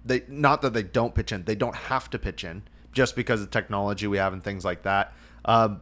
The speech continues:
but Riley looked around and said, "I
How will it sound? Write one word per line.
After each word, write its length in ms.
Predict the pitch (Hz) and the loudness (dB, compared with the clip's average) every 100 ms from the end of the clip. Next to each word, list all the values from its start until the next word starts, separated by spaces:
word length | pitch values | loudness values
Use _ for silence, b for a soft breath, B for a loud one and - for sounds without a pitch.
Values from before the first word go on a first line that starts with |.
| - | 0
but 320 | 120 113 - - - | 2 2 -2 -20 -14
Riley 360 | 98 107 185 147 | 2 6 6 6
looked 260 | 110 - | 2 2
around 240 | 101 104 131 | 0 2 2
and 80 | - | 0
said, 300 | 104 95 85 - - - - - - - - - | 0 0 -4 -18 -20 -20 -20 -20 -20 -20 -20 -4
"I 440 | 101 127 147 147 | 0 2 2 -2